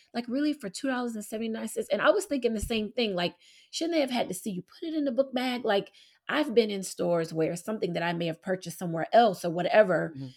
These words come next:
Speaker 1: you know, and it's a little, little small something you put in your, in your bag, it may go off.
Speaker 2: Sure.
Speaker 1: Like, I, I mean, really, batteries in the bottom, did they ever say, "Hey, this is why we felt we needed to, like, go so far as to have this person arrested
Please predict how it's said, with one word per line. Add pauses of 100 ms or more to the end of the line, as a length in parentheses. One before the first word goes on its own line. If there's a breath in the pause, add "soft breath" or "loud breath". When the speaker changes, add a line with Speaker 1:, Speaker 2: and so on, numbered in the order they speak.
(100)
Speaker 1:
you
know,
and
it's
a
little,
little
small
something
you
put
in
your, (100)
in
your
bag, (240 loud breath)
it
may
go
off.
Speaker 2:
Sure. (400)
Speaker 1:
Like,
I, (600)
I
mean,
really, (320)
batteries
in
the
bottom,
did
they
ever
say, (500)
"Hey, (160)
this
is
why
we
felt
we
needed
to,
like, (100)
go
so
far
as
to
have
this
person
arrested